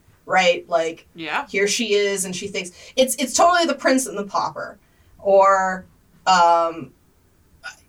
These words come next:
Speaker 1: any number of classic tales. I was trying to remember, there's a great Disney Channel
Speaker 2: Well, it's just like
Speaker 1: original movie.
Speaker 2: H B O. There's, like, <laughs> it's just like H B O.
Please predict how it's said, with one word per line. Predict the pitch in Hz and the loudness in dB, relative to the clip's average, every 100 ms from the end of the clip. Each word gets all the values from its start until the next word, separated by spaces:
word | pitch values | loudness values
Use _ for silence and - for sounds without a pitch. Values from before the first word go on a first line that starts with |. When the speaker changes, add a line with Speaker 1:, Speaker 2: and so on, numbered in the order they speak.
| _ | _
Speaker 1:
any | 294 339 339 | 0 2 2
number | 269 262 254 196 | 2 4 4 2
of | 185 | -2
classic | - 185 165 - 175 | -4 -2 -2 -4 -6
tales. | - 175 156 147 147 151 - | -8 -8 -4 -4 -6 -8 -8
I | 180 175 | -6 -6
was | 180 | -6
trying | - 208 196 | -6 -4 -4
to | 196 | -6
remember, | 180 175 165 | -6 -8 -8
there's | 165 | -8
a | - - | -12 -20
great | - 180 190 175 | -14 -6 -6 -8
Disney | 180 - 170 | -12 -12 -12
Channel | 165 170 156 151 147 | -10 -8 -6 -4 -2
Speaker 2:
Well, | - | -2
it's | - - | -2 -6
just | 175 | -4
like | 175 214 | 0 0
Speaker 1:
original | 170 | 0
movie. | 190 185 156 | -2 -2 -4
Speaker 2:
H | - | -4
B | 233 | 0
O. | 262 269 277 277 | 2 2 2 0
There's, | 214 233 220 | -2 -6 -2
like, | 247 233 - 214 | -4 -4 -14 -20
<laughs> | - | -14
it's | 214 - 285 262 - 262 269 - - | -8 -4 -4 -6 -4 -2 -2 -4 -6
just | - - | -6 -6
like | 190 | -8
H | 170 - | -10 -6
B | |
O. | 190 | -6